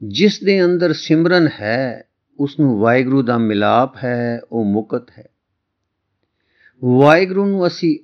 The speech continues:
ਆਬਜੈਕਟਿਵਲੀ ਦੇਖ ਨਹੀਂ ਸਕਦੇ, ਸਬਜੈਕਟਿਵਲੀ ਯਾਨੀ ਦ੍ਰਿਸ਼ਟਾ ਪਦ ਵਿੱਚ ਹੋ ਕੇ ਪ੍ਰਤੀਤ ਕਰ ਸਕਦੇ ਹਾਂ। ਸਾਰੇ ਆਬਜੈਕਟ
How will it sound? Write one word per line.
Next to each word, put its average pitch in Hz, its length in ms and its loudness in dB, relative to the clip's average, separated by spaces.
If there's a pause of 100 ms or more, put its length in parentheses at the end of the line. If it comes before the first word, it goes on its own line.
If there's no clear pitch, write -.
ਆਬਜੈਕਟਿਵਲੀ 139 880 0
ਦੇਖ 120 380 -2
ਨਹੀਂ 127 160 0
ਸਕਦੇ, 90 500 -12 (1120)
ਸਬਜੈਕਟਿਵਲੀ 117 1120 0
ਯਾਨੀ 120 280 -2
ਦ੍ਰਿਸ਼ਟਾ 139 540 0
ਪਦ 123 300 -2
ਵਿੱਚ 117 260 -4
ਹੋ 95 160 -4
ਕੇ 139 180 -2
ਪ੍ਰਤੀਤ 135 580 -2
ਕਰ 101 200 -6
ਸਕਦੇ 87 460 -20
ਹਾਂ। - 140 -20 (720)
ਸਾਰੇ 180 840 0
ਆਬਜੈਕਟ 131 600 -4